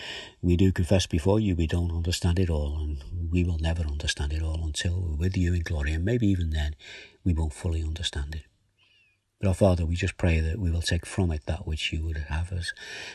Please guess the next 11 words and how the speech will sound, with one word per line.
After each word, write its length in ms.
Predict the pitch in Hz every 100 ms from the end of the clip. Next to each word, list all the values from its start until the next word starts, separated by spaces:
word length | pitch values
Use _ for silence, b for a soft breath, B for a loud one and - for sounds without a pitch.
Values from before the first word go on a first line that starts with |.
| B
take 260 | - 80 -
from 280 | - 80
it, 140 | 73 73 -
that 320 | 95 87 -
might 260 | 82 82 -
encourage 640 | 80 - - 101 92 80
us, 220 | 80 76 - _ -
that 120 | 73
might 200 | 90 90
strengthen 560 | - - 90 87 82
us 240 | 76 71